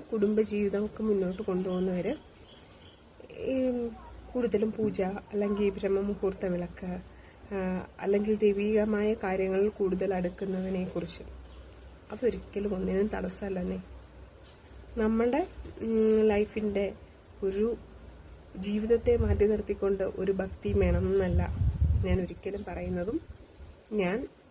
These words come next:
എൻ്റെ ഭക്തിയിൽ അല്ലെങ്കിൽ എൻ്റെ പ്രാർത്ഥനയിൽ കൂടി ഞാൻ നേടിയിരിക്കുന്ന എല്ലാം അതൊരിക്കലും എൻ്റെ ജീവിതം മാറ്റിവെച്ചിട്ടില്ല.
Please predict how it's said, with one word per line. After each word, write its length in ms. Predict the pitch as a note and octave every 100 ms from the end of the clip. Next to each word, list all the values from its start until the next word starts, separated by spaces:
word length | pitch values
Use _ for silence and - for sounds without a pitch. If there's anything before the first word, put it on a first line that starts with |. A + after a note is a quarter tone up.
| - - G3+
എൻ്റെ 280 | F#3+ F#3 A3 - - - -
ഭക്തിയിൽ 500 | - - - G3+ G3 F#3+ - -
അല്ലെങ്കിൽ 420 | F#3+ F3+ G3 F#3+ F#3+ - - - -
എൻ്റെ 140 | G#3 G3
പ്രാർത്ഥനയിൽ 600 | G#3 F#3+ G3 G3+ G3 G3 G#3
കൂടി 180 | G3+ G3+ G#3+
ഞാൻ 120 | F#3 G3+ - -
നേടിയിരിക്കുന്ന 800 | F#3 F3+ F#3 F#3+ F#3 - F#3 F#3+ A#3+ F#3+
എല്ലാം 280 | F#3+ F#3+ F3+ - - - - - -
അതൊരിക്കലും 440 | G3+ G3 F#3+ G3
എൻ്റെ 180 | G3 G3+ G#3+
ജീവിതം 320 | G3+ F#3+ G3 A3
മാറ്റിവെച്ചിട്ടില്ല. 640 | G3 F#3+ A3 G#3 E3 E3+